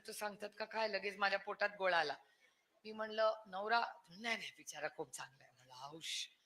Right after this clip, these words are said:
माझ्या देव, असं मनात पोटात धस्स झालेलं एकदम शांत झाले. आपली लेक जेव्हा म्हणते थोडा प्रॉब्लेम आहे, पहिला आपल्या मनात येतो, "अगो बाई, सगळं ठीक आहे ना?"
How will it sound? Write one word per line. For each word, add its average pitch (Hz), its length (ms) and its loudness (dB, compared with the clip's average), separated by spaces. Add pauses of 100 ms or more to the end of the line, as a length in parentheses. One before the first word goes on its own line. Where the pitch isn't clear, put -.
(400)
माझ्या 180 260 8 (320)
देव, 196 160 6
असं 190 280 0
मनात 185 280 4 (160)
पोटात 214 300 6 (100)
धस्स 196 240 0
झालेलं 190 380 2
एकदम 185 280 0
शांत 185 340 -2
झाले. 147 260 -6 (440)
आपली 220 380 2
लेक 240 260 10
जेव्हा 240 200 6
म्हणते 220 640 2
थोडा 208 240 4
प्रॉब्लेम 220 460 0
आहे, 233 120 2
पहिला 226 300 10
आपल्या 247 280 10
मनात 233 320 6
येतो, 226 180 0
"अगो 208 260 6
बाई, 190 220 4
सगळं 180 280 -2
ठीक 180 280 -10
आहे 170 60 0
ना?" 156 120 -4